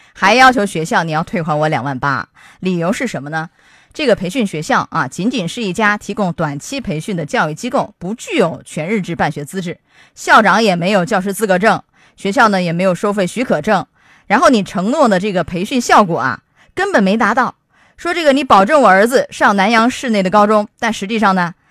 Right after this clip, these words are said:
我儿子小宋啊，学习成绩是不进反退，甚至是全班倒数第一，原来还没倒数第一，现在倒数第一了，所以，哎，要求你要退钱。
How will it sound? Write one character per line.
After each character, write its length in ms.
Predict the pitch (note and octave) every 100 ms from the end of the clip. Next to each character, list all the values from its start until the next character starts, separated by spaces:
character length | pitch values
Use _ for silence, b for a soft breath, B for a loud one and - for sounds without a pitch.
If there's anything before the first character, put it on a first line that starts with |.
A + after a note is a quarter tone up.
| b
我 140 | - G3
儿 200 | F#3+ G#3
子 240 | A#3+ F3+ _
小 180 | - E3
宋 220 | B3 G3
啊， 260 | F3 D3+
学 240 | C3 - G#3
习 140 | A3
成 180 | G3+ G#3+
绩 140 | F#3+
是 140 | F3 D#3
不 180 | - F3
进 240 | A3+ F#3
反 240 | - D3
退， 320 | A#3+ - F3 - b b
甚 240 | - B3+
至 80 | E3+
是 100 | D3+
全 380 | D#3+ - D#3+ D#3
班 200 | F#3 F3
倒 180 | F#3+ D3+
数 180 | D#3+ D#3
第 220 | F3 D#3+
一， 240 | D#3+ -
原 140 | F3 F#3+
来 100 | G3+
还 140 | G3+
没 160 | D#3+ E3+
倒 120 | G3
数 160 | F3+ C#3+
第 140 | D3
一， 180 | C3+ - _
现 120 | -
在 120 | F3+
倒 120 | D#3+ E3+
数 160 | D3+
第 200 | C#3+ E3
一 40 | F3
了， 160 | B2+ _ B B
所 340 | - G3 F3+
以， 240 | C#4+ A3 -
哎， 140 | E3+
要 180 | E3+ F3+
求 140 | F3+
你 80 | E3+
要 100 | D3
退 160 | - E3
钱。 300 | - C3